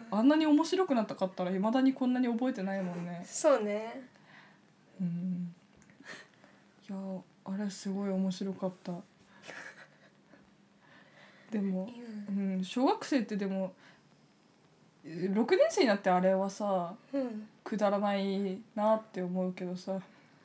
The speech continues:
Speaker 1: か、いろいろなかった？小学校の時。私、いろいろ変、変だなと思って面白かったの覚えてるんだけどさ。
Speaker 2: うん。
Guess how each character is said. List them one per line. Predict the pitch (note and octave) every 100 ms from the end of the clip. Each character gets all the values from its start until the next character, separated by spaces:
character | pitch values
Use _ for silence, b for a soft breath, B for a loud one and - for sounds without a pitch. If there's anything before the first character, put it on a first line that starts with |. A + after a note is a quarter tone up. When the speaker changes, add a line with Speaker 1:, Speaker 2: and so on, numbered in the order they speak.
| B B B B -
Speaker 1:
か、 | A#3 - - - _
い | -
ろ | G#3+ C4+
い |
ろ | D4
な | E4
か | E4+
っ | D4
た？ | - F#3
小 | G#3+
学 | G#3
校 | G#3+ G3+
の |
時。 | F#3 F#3 F#3 F3+ B B B B
私、 | G#3 G#3 G3+ G#3+ F#3+ - - -
い | - A3
ろ | C4
い |
ろ | D4
変、 | D#4+ F4+ D#4+ -
変 | B3+ E4+
だ | C#4+
な | A3+ A#3
と | A#3 G#3
思 | G3
っ |
て | F#3+
面 | F#3+ F#3+
白 | A3 A#3+
か | A#3
っ | G3+
た | F#3
の | F3+ F3+
覚 | F#3+
え |
て | F#3+
る | F#3
ん | F3
だ | E3
け | -
ど | F3
さ。 | F3+ F3
Speaker 2:
う | C4
ん。 | B3 A3